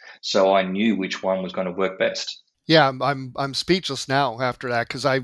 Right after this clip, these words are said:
Speaker 2: I just, I thought I was the only person who thought that way. So thanks for confirming the way I, I feel and, and about,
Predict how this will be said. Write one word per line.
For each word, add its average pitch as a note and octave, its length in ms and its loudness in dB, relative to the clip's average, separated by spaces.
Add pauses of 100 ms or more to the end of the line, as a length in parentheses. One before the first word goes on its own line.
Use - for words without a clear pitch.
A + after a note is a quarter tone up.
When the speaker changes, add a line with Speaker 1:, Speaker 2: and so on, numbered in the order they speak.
(100)
Speaker 2:
I C3 120 0
just, B2+ 360 -8
I C3+ 160 0
thought C3+ 320 2
I C#3+ 60 4
was C#3 180 -2
the C#3 80 -4
only C#3 180 -4
person C#3+ 360 -6
who C3+ 40 -8
thought B2+ 280 2
that A2 160 -4
way. G#2+ 180 -6
So A#2 340 -10
thanks C#3 280 -2
for B2 240 -6
confirming B2 800 -8 (260)
the C3 80 -14
way B2 180 -2
I, A#2+ 140 -2 (220)
I A#2 160 -4 (240)
feel B2 320 0
and, A2 280 -14
and A2+ 360 -10
about, A2+ 340 -4